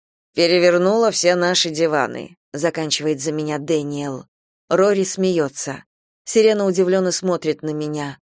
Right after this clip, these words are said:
Я медлю с ответом, подыскивая объяснение, которое удовлетворило бы Сирену и выставило бы Рэйчел в выгодном свете. «Мы освобождали место для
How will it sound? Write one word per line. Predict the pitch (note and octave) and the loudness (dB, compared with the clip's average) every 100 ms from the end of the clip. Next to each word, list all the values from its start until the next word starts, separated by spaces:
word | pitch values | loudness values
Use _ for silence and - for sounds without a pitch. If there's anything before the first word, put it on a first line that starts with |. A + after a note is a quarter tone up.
| _ | _
Я | E3+ F3+ | 0 2
медлю | F#3+ F#3+ F3 | 2 0 0
с | E3 | -2
ответом, | F3 F#3 G3+ A3+ F3+ | -2 0 -2 0 -4
подыскивая | D#3 E3 E3+ - E3 D#3+ D#3+ | -2 -2 -2 -4 -2 0 0
объяснение, | D#3+ D#3+ D#3 F3+ G3 F#3 D#3+ | -2 -2 -2 -2 -2 -2 -4
которое | D#3 D3+ E3 D#3+ | -4 -2 0 2
удовлетворило | D#3 D#3+ D#3+ E3 E3 E3+ E3 C#3+ | 2 0 0 -2 0 0 0 0
бы | D3+ | -2
Сирену | D#3 E3 F#3+ G#3+ F#3+ F#3 _ _ - | -2 0 0 0 -2 -4 _ _ -2
и | G#3+ | 0
выставило | A#3 - G3 F#3 | 0 0 2 2
бы | F3 F3+ | 2 2
Рэйчел | G3 F#3+ F#3 F3 | 0 0 0 0
в | D#3+ | 2
выгодном | F3+ F3+ D#3+ E3 D#3+ | 0 0 0 -2 -4
свете. | - D#3+ C#3 - C3+ - _ _ _ _ _ _ _ - | -2 -2 -2 -6 -8 -14 _ _ _ _ _ _ _ -4
«Мы | A3 A3+ | 0 2
освобождали | G#3+ A3 G#3 G#3 G3 G#3+ G#3 | 0 0 0 0 2 0 0
место | G#3 A#3 A3 E3+ | 0 -2 -2 -2
для | D#3 D#3+ E3 E3 E3 | -2 0 0 0 -4